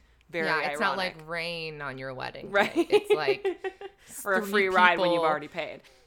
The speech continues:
Speaker 1: It's just, like, this series of, like, chaotic events that allowed the narrative to unfold the way it did. And I also think, and, like, this is just me and I'm biased 'cause I think what I think, but, like,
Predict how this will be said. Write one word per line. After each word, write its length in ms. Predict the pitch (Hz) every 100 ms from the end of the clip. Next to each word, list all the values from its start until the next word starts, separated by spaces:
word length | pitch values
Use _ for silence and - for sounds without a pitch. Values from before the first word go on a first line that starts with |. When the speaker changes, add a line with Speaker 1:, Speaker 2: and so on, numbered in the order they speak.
| _
Speaker 1:
It's 140 | 202 247
just, 120 | 254
like, 100 | 240
this 160 | 240
series 520 | - - 233 311 262 214
of, 120 | 175
like, 180 | 170 170
chaotic 580 | 214 175 180 208 226 -
events 640 | 175 156 165 156 135 - - _ _ _
that 400 | 139 156 156 147 - _ _ _ _ _ _ _ _ -
allowed 480 | 180 175 165 190 185
the 80 | 185
narrative 400 | 170 165 170 165
to 140 | 170
unfold 380 | 156 - 170 165
the 40 |
way 140 | 160 156
it 80 |
did. 200 | 240 247 -
And 100 | 233 -
I 200 | 269 359
also 340 | 349 320 311 302
think, 240 | 302 302
and, 160 | 214 220
like, 160 | 220 226
this 180 | 247 269
is 100 | 233
just 160 | 240
me 220 | 226 220 214
and 100 | 196
I'm 80 | 185
biased 480 | 175 180 180 180
'cause 120 | - 170
I 40 |
think 180 | 170 175
what 100 | 165
I 80 | 165
think, 300 | 214 285 -
but, 100 | 165
like, 240 | 165 160